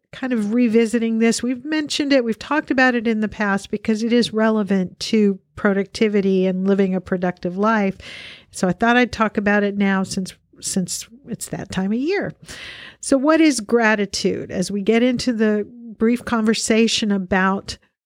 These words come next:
how to have more of it in our lives and why we would want to, it's important to know what we're talking about. So when you look up the, the word gratitude and look for a definition, it, uh, one definition I found is that it's the quality of being thankful.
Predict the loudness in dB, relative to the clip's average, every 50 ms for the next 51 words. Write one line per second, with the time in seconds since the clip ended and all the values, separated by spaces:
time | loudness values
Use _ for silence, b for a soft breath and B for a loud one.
0 | _ -14 -12 -6 0 2 2 2 2 0 -2 0 2 2 2 2 0 -2 -6 -10
1 | -8 -4 -2 0 0 2 2 2 4 4 4 4 2 0 0 0 0 0 -2 -2
2 | -2 0 0 2 2 0 0 0 0 -2 0 0 0 -2 0 0 0 0 0 -2
3 | -4 -4 -2 -2 -2 -2 -2 -4 -4 -2 0 0 0 0 -2 B B B B B
4 | B B B -2 -2 -2 0 0 0 2 2 2 4 4 4 4 2 2 -2 -2
5 | -6 -8 -6 -4 -4 -4 -4 -4 -6 -8 -10 -8 -8 -8 -8 -8 -10 -12 -14 -16
6 | B B B B B B -2 0 2 2 4 4 4 4 4 2 2 2 0 0
7 | 0 _ _ _ _ -2 0 2 2 2 0 -2 -4 -2 -2 -2 0 2 2 2
8 | 4 2 2 0 0 0 0 0 0 0 -2 -4 -4 -4 0 2 2 4 4 4
9 | 2 0 -2 -2 -2 -2 0 0 -2 -2 -2 -2 0 0 0 2 2 0 0 0
10 | -2 0 0 2 0 0 0 0 0 2 2 2 0 -2 B B B B B B
11 | B B B B B _ _ 2 2 2 2 2 -2 -4 -4 -2 0 2 4 4
12 | 4 4 2 2 0 0 0 0 0 0 -2 -2 0 0 0 0 2 2 2 2
13 | 2 2 0 0 0 0 2 2 0 0 -2 -4 -2 -4 -4 -2 -4 -4 0 0
14 | 2 2 2 2 0 -2 -2 -2 -2 0 0 0 -2 0 2 2 2 2 0 -2
15 | -4 -8 -6 -2 0 2 2 2 0 -2 -4 -2 -2 0 0 0 -2 -6